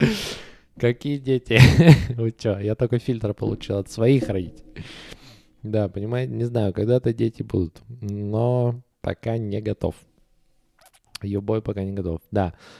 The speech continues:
Про что я хотел сказать? День рождения. День рождения. Эм, я люблю день рождения. Я люблю, потому что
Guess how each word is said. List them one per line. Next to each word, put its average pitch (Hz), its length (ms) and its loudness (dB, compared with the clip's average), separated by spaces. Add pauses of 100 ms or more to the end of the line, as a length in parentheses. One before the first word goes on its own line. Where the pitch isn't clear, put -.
Про 120 100 -6
что 143 120 2
я 156 40 4
хотел 131 180 0
сказать? 92 240 -2
День 131 140 2
рождения. 143 500 0 (360)
День 110 160 -4
рождения. 107 480 -4 (1000)
Эм, 107 920 -2 (180)
я 151 220 4
люблю 151 360 2
день 95 260 -2
рождения. 95 640 -4 (840)
Я 104 200 -10
люблю, 101 320 -10
потому - 320 -6
что 123 340 -4